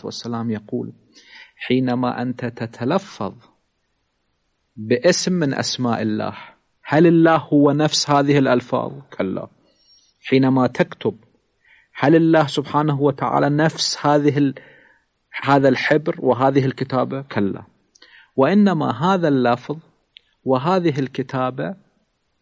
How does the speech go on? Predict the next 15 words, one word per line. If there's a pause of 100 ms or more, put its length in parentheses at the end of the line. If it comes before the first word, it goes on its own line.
(320)
تدل
على
معنى، (540)
يرتسم
في
ذهنك
معنى، (560)
ذلك
المعنى
أيضا
ليس
هو
الله
سبحانه
وتعالى